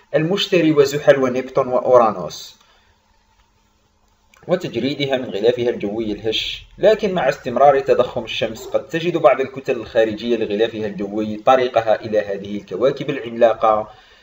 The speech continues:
متنقلة عبر مسارات الجاذبية وملتهمة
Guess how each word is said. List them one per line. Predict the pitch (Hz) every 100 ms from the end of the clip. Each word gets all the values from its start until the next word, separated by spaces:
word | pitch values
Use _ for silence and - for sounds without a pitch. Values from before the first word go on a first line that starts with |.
| _ _
متنقلة | 262 220 185 156 165 143 139
عبر | 127 120 135 135
مسارات | 127 - 110 113 113 110
الجاذبية | 101 107 104 101 110
وملتهمة | 107 107 107 - 101 107 107